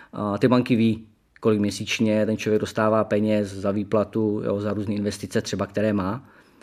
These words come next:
tak mu i sami nabídnou. Jo. Sami mají možnost mu nabídnout v rámci, eh, vedení toho bankovního účtu určitý půjčky, jo, který jsou úplně, eh, jednoduše pro něj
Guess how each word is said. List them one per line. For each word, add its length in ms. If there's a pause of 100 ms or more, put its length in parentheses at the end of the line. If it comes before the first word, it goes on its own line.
tak 160
mu 100
i 60
sami 280
nabídnou. 480 (300)
Jo. 200
Sami 280
mají 180
možnost 400
mu 100
nabídnout 440
v 40
rámci, 520
eh, 580
vedení 320
toho 140
bankovního 380
účtu 260
určitý 500
půjčky, 680 (680)
jo, 180
který 320
jsou 160
úplně, 560
eh, 380
jednoduše 560
pro 220
něj 360